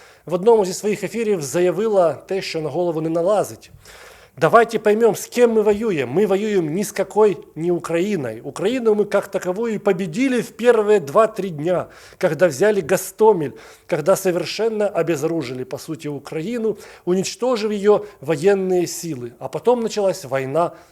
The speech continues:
с нато». Повна ахінея, вибачте на слові, адже, по-перше, ніякого взяття України після взяття Гостомеля не відбулося. Якраз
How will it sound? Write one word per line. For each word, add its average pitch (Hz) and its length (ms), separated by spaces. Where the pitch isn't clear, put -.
с - 200
нато». 139 520
Повна 170 320
ахінея, 214 540
вибачте 196 320
на 185 80
слові, 165 380
адже, 135 680
по-перше, 139 840
ніякого 156 760
взяття 160 760
України 160 880
після 160 280
взяття 165 360
Гостомеля 175 500
не 170 120
відбулося. 170 640
Якраз 147 440